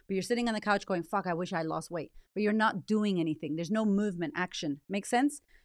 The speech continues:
So that is genuinely stuck in a rut. That area of your life would be stuck. Or another one, you want a date, you want love, but you're not going on dating apps. You don't go to speed dating. You don't go out.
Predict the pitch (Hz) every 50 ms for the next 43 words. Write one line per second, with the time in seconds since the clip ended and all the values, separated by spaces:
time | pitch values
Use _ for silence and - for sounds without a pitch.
0 | _ _ - 220 196 214 226 240 247 214 160 - - 226 226 226 233 240 240 233
1 | 240 240 240 240 240 - - - - - - 208 190 - - - _ - 196 190
2 | 175 160 175 165 - - - - - _ _ _ _ _ _ 160 - 196 196 202
3 | 208 208 208 185 175 185 175 185 202 233 233 - - 139 156 190 185 160 - 196
4 | 185 185 175 - _ _ _ - - - - 233 - - - - - - _ _
5 | _ 294 330 330 320 311 - - 196 208 214 208 202 208 214 208 190 - _ -
6 | 196 208 208 214 185 185 180 208 220 254 285 - - - _ _ _ _ _ _
7 | 190 208 196 208 185 165 180 190 196 226 269 277 254 - _ _ _ _ _ 175
8 | 175 196 196 202 196 185 202 196 190 185 185 175 170 214 220 220 233 226 226 208
9 | - 214 220 208 - - - - 175 175 180 196 185 - 185 185 180 175 160 -
10 | - 180 170 160 156 - - - - _ _ - - - - 269 254 208 233 220
11 | 208 214 220 220 220 214 - 185 202 202 208 175 175 170 160 175 220 220 - -
12 | - -